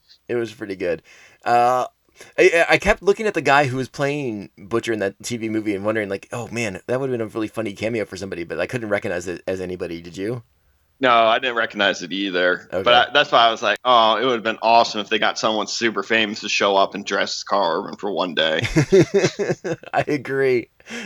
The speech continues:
Speaker 1: It would have been amazing, especially if they had gotten, like, one of the hobbits to do it.
Speaker 2: Yeah. <laughs>
Speaker 1: That would have been great. Uh, so yeah, they're on the run. They're hiding out with this Haitian street gang that Frenchie seems to know for whatever reasons. Uh, Mother's Milk's kinda helping earn,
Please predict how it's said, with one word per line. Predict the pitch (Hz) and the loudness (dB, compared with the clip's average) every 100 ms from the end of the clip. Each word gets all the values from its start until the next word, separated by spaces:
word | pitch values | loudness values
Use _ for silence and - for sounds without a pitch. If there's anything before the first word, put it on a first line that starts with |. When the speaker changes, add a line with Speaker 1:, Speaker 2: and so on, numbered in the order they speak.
| - - | -10 -4
Speaker 1:
It | 180 160 | 0 4
would | 180 | 4
have | 139 | 2
been | 139 | -2
amazing, | 123 120 107 92 | 0 0 -2 -6
especially | 92 175 170 | -4 -2 -2
if | |
they | 127 | -2
had | 117 110 | -2 0
gotten, | 110 | 0
like, | 95 101 | 0 -4
one | 107 | -2
of | |
the | 90 90 | -4 -2
hobbits | 92 85 - | -2 -4 -8
to | |
do | 85 78 | -6 -4
it. | 69 _ _ _ _ _ _ _ _ | -6 _ _ _ _ _ _ _ _
Speaker 2:
Yeah. | 196 - | -4 -2
<laughs> | - - 180 - 196 165 - - - - - _ - _ _ - - - - - | 0 0 2 2 2 2 0 -2 -6 -10 -10 _ -18 _ _ -20 -20 -20 -20 -14
Speaker 1:
That | 95 110 101 | 2 4 4
would | 95 | 2
have | 82 | -2
been | 80 | -4
great. | 82 69 - _ _ _ _ _ _ - | -4 -6 -10 _ _ _ _ _ _ -4
Uh, | 120 123 127 127 - _ _ _ _ _ - | 4 6 6 6 2 _ _ _ _ _ -4
so | 220 | 0
yeah, | 220 226 | 6 6
they're | 147 165 | 8 6
on | 170 | 6
the | |
run. | 156 160 | 4 2
They're | |
hiding | 131 147 | 2 2
out | 143 | 0
with | |
this | 139 - | -2 -4
Haitian | 147 139 | -4 -4
street | 131 139 | -6 -6
gang | 127 127 | -4 -4
that | 107 | -4
Frenchie | 123 123 120 | -2 -2 -4
seems | 123 117 | -4 -4
to | 110 | -2
know | 113 | -4
for | 117 113 | -2 -4
whatever | 107 104 104 | -2 -2 -2
reasons. | 101 101 104 104 98 _ - - _ - | -4 -6 -6 -10 -12 _ -20 -20 _ -4
Uh, | 104 101 | 0 0
Mother's | 110 123 135 117 | 2 0 0 0
Milk's | 120 - | -2 -2
kinda | 123 110 | -2 -2
helping | 110 113 - | -2 -4 -4
earn, | 107 113 | -4 -4